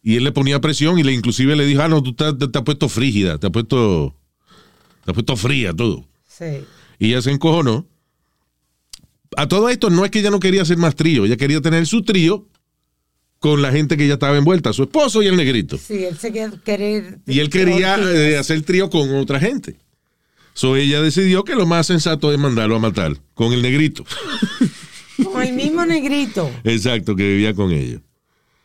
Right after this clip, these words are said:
Speaker 1: I guess, uh, he told somebody.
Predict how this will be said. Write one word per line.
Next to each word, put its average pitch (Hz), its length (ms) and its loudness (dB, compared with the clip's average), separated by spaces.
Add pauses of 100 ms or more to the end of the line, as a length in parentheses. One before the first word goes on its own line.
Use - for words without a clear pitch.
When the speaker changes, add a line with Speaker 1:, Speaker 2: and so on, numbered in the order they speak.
(460)
Speaker 1:
I 101 300 -2
guess, 110 320 -2
uh, 117 260 0
he 107 100 0
told 131 260 -2
somebody. 90 500 -4